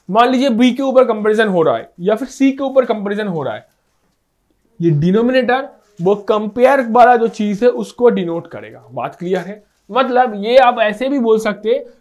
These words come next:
क्वेश्चन में ऐसा बोला है, अ, कि अभी कोई चीज का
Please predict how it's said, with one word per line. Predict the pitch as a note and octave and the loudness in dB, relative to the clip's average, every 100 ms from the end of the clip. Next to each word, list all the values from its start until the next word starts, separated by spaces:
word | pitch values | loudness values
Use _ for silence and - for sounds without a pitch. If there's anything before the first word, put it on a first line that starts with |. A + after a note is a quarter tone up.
| - | -4
क्वेश्चन | A3 A#3 | -2 -2
में | C4 | -4
ऐसा | A#3 A3 C4+ | -4 2 2
बोला | A#3 G#3 | 4 2
है, | F#3+ B3+ | 2 -2
अ, | C#4 - - - - F3 F3+ F3 - | -8 -20 -20 -14 0 6 6 6 2
कि | F3+ A#3 A#3+ G3+ | -8 -6 -6 -2
अभी | F#3+ G3+ C4+ F4+ - - - | 2 4 6 4 0 -14 -4
कोई | A#3+ | -2
चीज | B3+ B3 B3 | 0 0 0
का | - B3 | 4 4